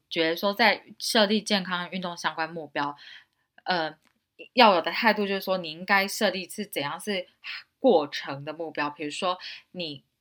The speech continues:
一周要运动几次，你一次要运动多久，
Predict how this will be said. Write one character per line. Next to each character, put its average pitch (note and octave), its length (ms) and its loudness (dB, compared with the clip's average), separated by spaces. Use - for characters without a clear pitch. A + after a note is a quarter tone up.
一 A#3+ 140 0
周 F#3+ 480 -2
要 F3+ 160 -2
运 F#3 120 -6
动 E3 240 -6
几 - 280 -10
次， D#3 320 -8
你 E3 240 -18
一 F3+ 140 -6
次 A#3 260 0
要 G3 200 2
运 F#3+ 120 -6
动 D#3+ 220 -6
多 G#2+ 260 -12
久， - 240 -8